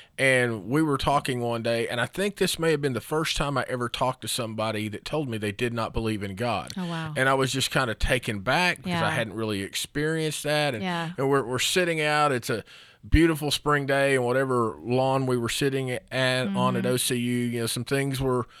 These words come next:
Speaker 1: buzzing and some bees were, you know, pollinating the,
Speaker 2: Yeah.
Speaker 1: the plants. Uh, and we just sat there and <laughs> talked. You know, I, I felt so inadequate to be able to say,
Speaker 2: Mm.
Speaker 1: "Well, this is why you should believe in God," and blah,
Speaker 2: Yeah.
Speaker 1: blah, blah. And
Speaker 2: <laughs> Yeah.
Speaker 1: sometimes God works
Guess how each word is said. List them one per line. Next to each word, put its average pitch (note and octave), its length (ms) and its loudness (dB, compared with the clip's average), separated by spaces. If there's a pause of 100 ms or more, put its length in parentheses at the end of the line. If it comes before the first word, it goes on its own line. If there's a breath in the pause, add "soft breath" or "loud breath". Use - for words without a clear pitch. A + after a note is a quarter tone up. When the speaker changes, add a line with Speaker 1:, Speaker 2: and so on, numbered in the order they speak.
(220 loud breath)
Speaker 1:
buzzing C3 480 0
and B2+ 160 -2
some C3 220 -2
bees C3 480 0
were, B2 240 -2 (280)
you C3 120 0
know, G#2 100 2
pollinating C3 960 0
the, A3 80 -2
Speaker 2:
Yeah. E3+ 260 4
Speaker 1:
the B2 80 -2
plants. C3+ 540 -4 (460 loud breath)
Uh, B2 300 2 (180)
and B2+ 160 0
we C#3 120 2
just C3 180 0
sat D#3 220 2
there D3 100 4
and A#2+ 120 -2
<laughs> E3+ 80 4
talked. D3+ 280 6 (320 loud breath)
You D3 100 2
know, C#3+ 80 6
I, B2+ 140 2 (220)
I C#3 80 4
felt C#3+ 340 4
so D3 300 2
inadequate C3+ 800 0 (240 loud breath)
to - 100 0
be C3+ 160 4
able B2+ 220 2
to - 80 -2
say, A#2 160 0
Speaker 2:
Mm. C#3+ 100 -8 (360 loud breath)
Speaker 1:
"Well, A#2 180 -2
this D3+ 260 2
is D#3+ 100 2
why D3+ 140 0
you E3 140 2
should D3 180 6
believe E3 220 4
in D3+ 80 -2
God," E3+ 260 2
and F3 100 2
blah, D3 120 6
Speaker 2:
Yeah. C#3+ 60 4
Speaker 1:
blah, C#3 120 6
blah. D3+ 400 4
And B2+ 320 0
Speaker 2:
<laughs> - 20 -14
Yeah. E3 220 -4 (160)
Speaker 1:
sometimes D#3 500 4
God C#3 260 6
works C3 360 0